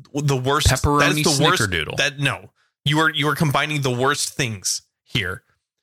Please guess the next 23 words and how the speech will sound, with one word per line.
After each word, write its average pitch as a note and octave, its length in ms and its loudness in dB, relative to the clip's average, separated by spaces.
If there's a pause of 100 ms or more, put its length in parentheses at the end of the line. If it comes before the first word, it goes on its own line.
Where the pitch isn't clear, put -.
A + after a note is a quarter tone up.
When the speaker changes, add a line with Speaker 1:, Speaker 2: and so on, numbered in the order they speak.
(1000)
Speaker 1:
The C#3 180 2
Speaker 2:
This C3 160 2
Speaker 1:
box F3+ 220 2
Speaker 2:
is B2 60 2
the A#2+ 80 0
ne-, A#2+ 80 -2
this C#3+ 320 0
is - 60 -4
the A3 120 -2
way, D#3+ 260 -2
this D3+ 200 -2
is F#3+ 120 -6
the F3 100 -2
future. - 560 -4
Speaker 1:
This - 180 0
is, A3+ 100 0
Speaker 2:
We, D3 160 2
Speaker 1:
this E3+ 140 0
is G#3 100 -2
for G#3+ 120 -2
children. F#3 400 0
Speaker 2:
we've A2+ 80 0
stumbled, E3 600 -2